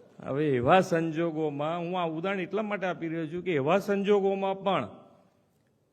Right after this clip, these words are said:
શિક્ષક સારા હોય છે ને તો એની સ્કૂલ ગમે તેની પાસેથી જઈને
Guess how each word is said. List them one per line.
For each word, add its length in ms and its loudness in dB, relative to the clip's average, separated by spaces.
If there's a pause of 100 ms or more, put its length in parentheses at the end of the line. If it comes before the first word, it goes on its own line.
(220)
શિક્ષક 420 -2
સારા 360 0
હોય 280 0
છે 180 -6
ને 120 -6
તો 120 -8
એની 240 -2
સ્કૂલ 300 -8
ગમે 280 0
તેની 240 -4
પાસેથી 480 -6
જઈને 600 -6